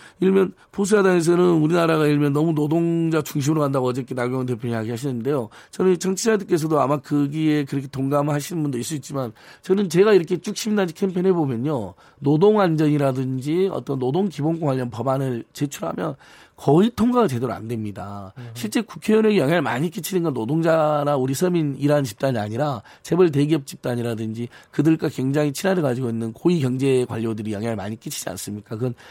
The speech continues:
Speaker 1: 현실적으로 지금까지 우리가 분석했을 때 거의 이게 틀린 적이 없거든요. 그러니까 오히려 노동이 너무 배제되어 있는 것이죠. 노동자의 목소리가 너무 국회나 국정에 반영이 안 되다 보니까 산재 예방 조치가 미흡한 겁니다.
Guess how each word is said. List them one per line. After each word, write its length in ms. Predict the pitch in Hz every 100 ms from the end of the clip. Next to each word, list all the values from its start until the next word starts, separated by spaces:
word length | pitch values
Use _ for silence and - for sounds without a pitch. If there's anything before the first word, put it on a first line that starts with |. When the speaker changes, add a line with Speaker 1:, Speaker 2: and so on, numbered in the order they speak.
| -
Speaker 1:
현실적으로 580 | 202 208 208 208 208 165
지금까지 380 | - 147 165 139
우리가 160 | 127
분석했을 460 | 110 139 139 160 139
때 140 | 131 127 - - _
거의 280 | - 208 233
이게 120 | 208
틀린 300 | 175 240 240
적이 160 | 214 117
없거든요. 800 | 104 - 104 101 107 127 117 101 - - - _
그러니까 260 | 190 143 - - -
오히려 280 | 185 214
노동이 600 | 202 147 160 190 240 240
너무 280 | 208 143 156
배제되어 480 | 147 110 139 208 220
있는 340 | 180 113 107 104
것이죠. 400 | 98 - 104 107
노동자의 420 | 131 160 165 151
목소리가 520 | 110 - 147 143 123
너무 300 | 113 120 127
국회나 460 | - - - 131 127
국정에 380 | - _ 135 123
반영이 340 | - 135 139
안 140 | 92
되다 240 | 120 180 165
보니까 560 | 117 104 - 156 113 - - -
산재 380 | - 214 226 190
예방 240 | 175 175
조치가 320 | 143 - 156
미흡한 360 | 135 185 190 131
겁니다. 560 | 104 98 95 101 101